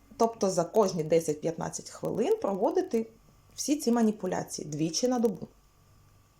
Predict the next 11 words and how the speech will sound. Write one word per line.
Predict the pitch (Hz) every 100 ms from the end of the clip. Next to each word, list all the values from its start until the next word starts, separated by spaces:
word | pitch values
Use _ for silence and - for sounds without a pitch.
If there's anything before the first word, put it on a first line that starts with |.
| _ _ - - _ - -
Ще | - -
важливим | 480 415 233 185 170
моментом | 170 175 - - 156
зазначу, | 175 180 143 - - - - - -
що | - - 214 208 -
взимку | 165 160 165 143 - 170
кожного | - 160 226 339 330 311
року | 294 165 160 - 220 285 - -
плем'я | 160 160 170 220
отримує | 311 320 175 160 208
вакцини, | 214 240 - - - -